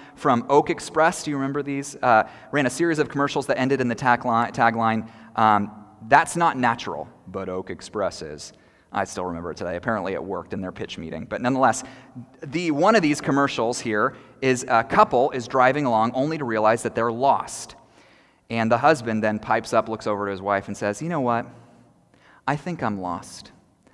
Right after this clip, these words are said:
I think I'm gonna pull over and ask for directions." And then it pulled up, "That's not natural, but Oak Express is." The reason it's funny is because, at least in our experience, that's hardly the case. And please don't elbow the person you're sitting next to.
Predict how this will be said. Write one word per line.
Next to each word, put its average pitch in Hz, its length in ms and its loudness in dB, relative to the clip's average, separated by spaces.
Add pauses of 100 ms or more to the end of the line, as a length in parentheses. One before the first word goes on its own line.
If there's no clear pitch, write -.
(120)
I 139 120 4
think 147 180 -6
I'm 120 80 0
gonna 104 120 -4
pull 107 220 -6
over 104 220 -2
and 98 100 -4
ask 95 220 -6
for 101 120 -6
directions." - 720 -8 (720)
And 101 60 -8
then 104 60 -4
it - 80 -12
pulled 92 180 -8
up, 82 240 -6 (200)
"That's 90 280 -2
not 65 220 -10
natural, 73 440 -10 (200)
but 95 120 -4
Oak 87 200 -8
Express - 460 -12
is." - 280 -18 (1000)
The 170 80 4
reason 311 260 6
it's 220 140 6
funny 202 280 6
is 156 100 2
because, 175 200 4
at 180 80 0
least 185 220 0
in 147 80 6
our 143 120 8
experience, 117 460 0
that's 123 160 0
hardly 104 320 0
the 95 80 -4
case. 120 360 -2 (380)
And 117 140 -2
please 127 160 -2
don't 113 220 -4
elbow 113 280 2
the 104 80 -6
person 110 320 -6
you're 101 100 -8
sitting 101 280 -6
next 95 280 -8
to. 101 180 -4